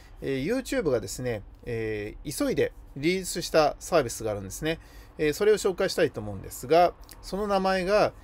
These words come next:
YouTubeビデオビルダーというサービスなんですね。えー、自分の会社をアピールするときに、YouTube側がですね、えー、そのビデオを作るときのですね、そのビルダーという作成のサービスというものを始めまして、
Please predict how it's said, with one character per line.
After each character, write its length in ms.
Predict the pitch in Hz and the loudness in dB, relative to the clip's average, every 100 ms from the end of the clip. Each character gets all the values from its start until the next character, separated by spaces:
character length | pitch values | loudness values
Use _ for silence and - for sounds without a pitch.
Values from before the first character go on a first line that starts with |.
| - - | -20 -10
YouTube 760 | 165 240 262 - 254 175 120 - - | -4 -2 -4 -2 -2 0 -2 -4 -6
ビ 160 | 143 | -2
デ 140 | 165 254 | 2 6
オ 120 | 254 | 6
ビ 140 | 220 | 6
ル 140 | 220 147 | 0 2
ダ 240 | 123 104 | 2 2
ー 20 | - - | -6 -8
と 80 | 147 | -4
い 60 | |
う 40 | 143 | -2
サ 140 | 160 | 0
ー 60 | 110 | 0
ビ 40 | |
ス 100 | - | -2
な 60 | 98 | -10
ん 20 | |
で 40 | - | -6
す 40 | |
ね。 180 | 147 156 - - - 170 | -4 -6 -8 -20 -12 -6
え 60 | |
ー、 20 | |
自 160 | 143 160 | -4 -2
分 160 | 226 247 | -2 0
の 80 | |
会 240 | - 233 214 | 6 6 6
社 180 | 226 233 | 8 8
を 160 | 226 | 8
ア 60 | 156 | 4
ピ 200 | - 233 | 2 -2
ー 40 | |
ル 80 | 190 | -2
す 160 | - 143 | -2 -4
る 100 | 131 | -4
と 100 | 127 | -8
き 140 | 135 | -6
に、 300 | 170 190 - | -4 -4 -4
YouTube 480 | 165 220 - 220 214 | -4 -6 -4 -2 4
側 180 | 214 208 | 4 4
が 100 | 202 | 0
で 60 | |
す 140 | 110 117 | -2 -4
ね、 240 | 117 - - - | -4 -6 -10 -10
え 320 | 131 123 117 - | -4 0 -2 -4
ー、 20 | - | -14
そ 120 | - 135 | -10 -8
の 60 | |
ビ 140 | 120 262 | -2 6
デ 80 | |
オ 60 | 214 | 6
を 60 | 127 | 6
作 180 | - 156 | 0 -2
る 100 | 120 | -2
と 80 | |
き 120 | - 110 | -8 -8
の 120 | 98 | -8
で 60 | |
す 120 | 98 127 | -8 -6
ね、 220 | 120 - | -6 -6
そ 160 | - 123 | -10 -10
の 100 | 113 - - | -8 -10 -12
ビ 140 | 127 | -2
ル 100 | 165 | 2
ダ 160 | 185 175 | 8 8
ー 20 | |
と 100 | 170 | 6
い 20 | |
う 20 | 110 | -6
作 280 | - - | -6 -6
成 300 | - 269 247 | -2 6 8
の 240 | 233 233 185 - - - | 8 4 2 -4 -18 -16
サ 200 | - 214 | -2 2
ー 60 | 160 | 2
ビ 60 | |
ス 160 | 117 - - | 0 -10 -8
と 80 | |
い 40 | 135 | -6
う 40 | |
も 100 | 139 | -2
の 60 | 151 | -2
を 40 | |
始 240 | 113 120 127 | -2 -4 -4
め 80 | 127 | -4
ま 120 | 123 | -6
し 80 | - | -6
て、 320 | - 160 127 | 2 4 4